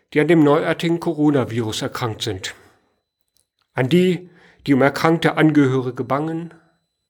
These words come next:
an Ärzte und Pflegende und viele andere, die gegen die Ausbreitung dieses Virus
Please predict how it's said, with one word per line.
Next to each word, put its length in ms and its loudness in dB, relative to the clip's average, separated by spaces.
an 140 -2
Ärzte 800 -4
und 180 -10
Pflegende 720 2
und 140 -12
viele 280 0
andere, 500 0
die 80 -4
gegen 240 4
die 140 0
Ausbreitung 760 0
dieses 400 -2
Virus 560 0